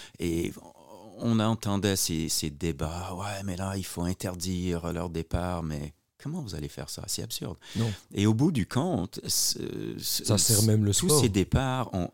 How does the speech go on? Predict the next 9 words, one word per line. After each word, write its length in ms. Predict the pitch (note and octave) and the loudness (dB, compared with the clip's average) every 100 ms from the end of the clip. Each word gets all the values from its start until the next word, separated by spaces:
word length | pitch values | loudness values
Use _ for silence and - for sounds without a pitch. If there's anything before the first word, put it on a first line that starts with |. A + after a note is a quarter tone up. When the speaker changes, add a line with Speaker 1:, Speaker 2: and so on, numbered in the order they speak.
| _ _ | _ _
Speaker 1:
aidé 640 | D3 D3 C3+ G#2 F#2 F#2+ - | 0 2 2 2 2 0 0
énormément 800 | B2 C3 A#2 G#2 F2+ E2 E2 G2 | 0 2 2 2 2 0 0 -2
Speaker 2:
Ouais. 60 | |
Speaker 1:
le 60 | F2 | -4
football 640 | - - - - F2+ F2+ F2+ - - - - - | -6 -8 -8 -4 0 0 -4 -12 -18 -18 -18 -10
au 80 | F2 | -6
Canada, 500 | - A#2 D3+ F3 - | -2 -2 -2 -2 2
parce 220 | - - | 4 4
que 180 | - | 0